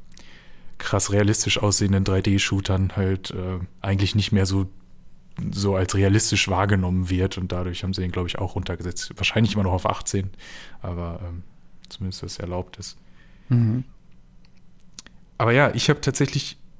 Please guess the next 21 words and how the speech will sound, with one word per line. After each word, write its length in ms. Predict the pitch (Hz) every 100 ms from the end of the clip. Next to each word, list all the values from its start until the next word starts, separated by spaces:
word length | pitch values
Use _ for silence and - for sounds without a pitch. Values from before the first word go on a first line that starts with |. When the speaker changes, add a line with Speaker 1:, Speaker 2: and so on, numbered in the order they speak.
| - -
Speaker 1:
als 200 | 123 113
wir 60 |
dieses 220 | 107 101 -
Thema 300 | 147 156 135
hatten, 280 | 131 147
das 160 | 131 -
wird 100 | 113
vorgeschlagen, 420 | - 120 - 120
ich 60 | -
glaub 180 | 107 -
sogar 260 | 98 98
von 380 | - - 95 92 - -
Kira, 320 | 135 131 139
die 100 | 98
jetzt 200 | 92 -
gar 120 | 92
nicht 240 | 90 87
da 160 | 104 131
ist, 220 | 170 - - - - -
ähm, 200 | 120 117
<laughs> 40 | -